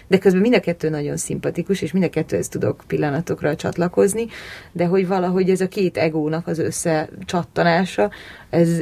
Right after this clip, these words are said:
ez iszonyatosan jól működik, ez a dinamika a, a filmben, és ettől szerintem nagyon követhető és izgalmas,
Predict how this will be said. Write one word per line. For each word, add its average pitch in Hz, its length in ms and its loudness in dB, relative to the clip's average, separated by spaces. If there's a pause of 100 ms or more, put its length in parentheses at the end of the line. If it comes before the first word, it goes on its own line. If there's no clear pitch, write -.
ez 170 320 2
iszonyatosan 156 720 -2
jól 147 420 2
működik, - 540 0
ez 156 120 0
a 151 60 4
dinamika 147 680 0
a, - 120 -4 (180)
a 170 80 -2
filmben, 165 500 2
és 170 160 2
ettől 160 320 2
szerintem 151 500 0
nagyon 147 360 -2
követhető - 600 0
és 160 180 0
izgalmas, - 640 -2